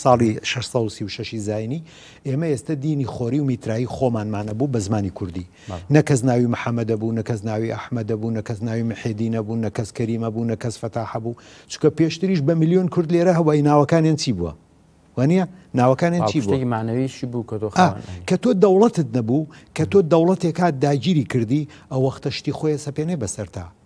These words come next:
Speaker 2: بەڵێ.
Speaker 1: ئێستا ئێمە بۆچی عەرەبی زانین؟ چونکە حکوومەتی عێراقی بە عەرەبی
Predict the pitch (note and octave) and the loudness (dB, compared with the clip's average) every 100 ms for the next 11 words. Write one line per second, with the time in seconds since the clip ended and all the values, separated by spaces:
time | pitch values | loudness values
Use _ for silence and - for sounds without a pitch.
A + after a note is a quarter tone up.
0 | _ - F2 D#2 C3 - E3+ E3 F3 F#3+ | _ -12 -12 -8 -10 -2 0 2 6 4
1 | G3 G#3+ B2+ A2+ A2+ F#2+ G2+ F#2+ F2+ - | 6 2 2 0 -2 -2 -2 -4 -6 -8
2 | D3 C3+ - B2 C#3+ D3+ D3+ C3+ A#2+ A#2 | -6 -6 -8 -6 -4 -2 -2 -4 -4 -4
3 | D#3 C#3+ A#2+ A#2 A2+ | -4 -4 -2 -2 -2